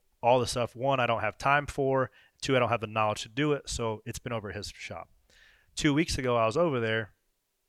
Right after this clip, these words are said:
and he says, "Hey, man, I, I've got this car ready to go to the Glen. The guy who's gonna drive it backed out. Do you want some laps, and do you wanna run this? Would you race this thing at the Glen?" I was like, "Sure, what else am I gonna do on a Friday, right?" So I brought him over a seat,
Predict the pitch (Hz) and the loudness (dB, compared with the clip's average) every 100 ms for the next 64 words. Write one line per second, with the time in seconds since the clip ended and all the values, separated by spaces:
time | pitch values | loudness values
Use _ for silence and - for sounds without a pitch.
0 | - 120 117 - 117 127 143 127 123 120 | -8 -6 -6 -6 -4 -4 -4 -2 -2 -2
1 | 123 _ - 110 139 147 120 - - 131 | -4 _ -8 -2 0 0 -4 -4 0 2
2 | 123 117 117 107 104 131 151 120 113 _ | 0 -2 -6 -6 -6 0 2 0 -4 _
3 | _ _ _ _ 120 123 123 113 117 104 | _ _ _ _ 0 2 4 0 -4 2
4 | 165 131 107 135 123 - 160 107 117 117 | 4 4 4 4 4 4 4 4 -2 -4
5 | 110 110 107 113 113 - 104 107 110 98 | -4 -8 -6 -6 -6 -10 -10 -8 -6 -4
6 | 113 104 - 110 120 107 104 107 110 - | -6 -8 -14 -16 -12 -10 -8 -6 -6 -6
7 | - 110 95 - 135 127 92 101 104 95 | -10 -10 -12 -8 -4 -4 -6 -14 -10 -12
8 | - _ _ _ _ _ _ _ _ - | -14 _ _ _ _ _ _ _ _ 4
9 | - 160 110 127 - 98 92 87 85 - | 6 6 4 0 -2 -8 -10 -10 -10 -8
10 | 87 85 82 98 139 143 110 101 117 117 | -10 -12 -8 -4 -4 -4 -4 0 0 -2
11 | 113 110 - 160 156 151 | -4 -6 -6 0 0 0